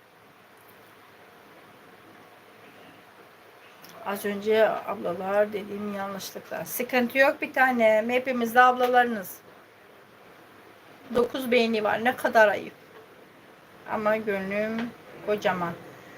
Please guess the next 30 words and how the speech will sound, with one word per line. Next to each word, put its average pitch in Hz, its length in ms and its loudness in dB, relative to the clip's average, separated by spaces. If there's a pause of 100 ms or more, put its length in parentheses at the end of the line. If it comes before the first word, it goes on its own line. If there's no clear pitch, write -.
(180)
Hayırlısı 220 520 4
olsun. 202 300 0 (640)
Aynen. 269 600 8
Ben 269 120 0
hepinizi 302 480 0
çok 294 140 6
seviyorum 226 500 2
vallahi. 208 480 4 (680)
"Beş 247 200 -2
kişi 233 300 -6
var 220 200 10
ya" 214 360 6
demiş. 214 500 -4
Yok 285 300 8
ya, 262 240 6
çıkıp - 400 -12
iniyor. 240 440 0
Yunus 254 720 0
abla, 226 320 4
"Ben 226 240 8
geldim." 214 340 0
Hoş 294 280 -2
geldin. 233 1120 4 (500)
Artık - 260 -4 (100)
iki. - 260 -10
Asaf, 277 600 6
böyle 285 340 8
toplayın, 285 540 2
getirin 285 440 -4
arkadaşlarınızı. 220 1120 2